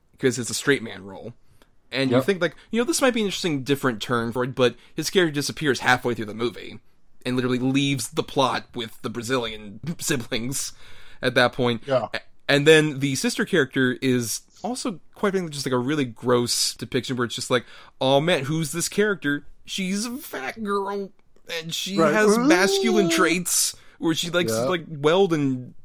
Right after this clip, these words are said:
Speaker 1: fucking fix cars and shit, and that's the joke." And it's just, that's, doesn't talk at all in that part.
Speaker 2: I mean, either A, he couldn't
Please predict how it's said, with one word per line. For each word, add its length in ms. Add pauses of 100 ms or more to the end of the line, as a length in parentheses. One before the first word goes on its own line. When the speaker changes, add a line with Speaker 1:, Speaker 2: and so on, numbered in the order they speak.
(100)
Speaker 1:
fucking 440
fix 240
cars 280
and 80
shit, 160
and 80
that's 200
the 100
joke." 460 (120)
And 120
it's 80
just, 160
that's, 400 (340)
doesn't 300
talk 240
at 80
all 120
in 60
that 140
part. 300 (260)
Speaker 2:
I 80
mean, 320
either 280
A, 260
he 140
couldn't 360